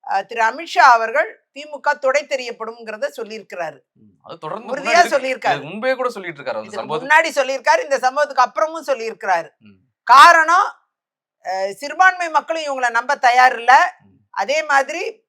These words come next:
Speaker 1: அஹ், பெரும்பான்மை மக்களும் இவங்க, இவரோட எதிர்நிலையை அவங்க பார்த்து வெறுப்படையறாங்க.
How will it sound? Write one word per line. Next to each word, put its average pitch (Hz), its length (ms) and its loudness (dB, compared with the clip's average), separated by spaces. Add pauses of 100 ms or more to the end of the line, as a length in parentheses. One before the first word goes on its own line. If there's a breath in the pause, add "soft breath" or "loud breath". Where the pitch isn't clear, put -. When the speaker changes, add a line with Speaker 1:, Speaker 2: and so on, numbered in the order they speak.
(120)
Speaker 1:
அஹ், 208 160 -4
பெரும்பான்மை 330 600 -2
மக்களும் 294 600 -2 (340)
இவங்க, 240 640 2
இவரோட 220 560 -6
எதிர்நிலையை 269 640 0
அவங்க 240 280 2
பார்த்து 262 320 0
வெறுப்படையறாங்க. 202 760 0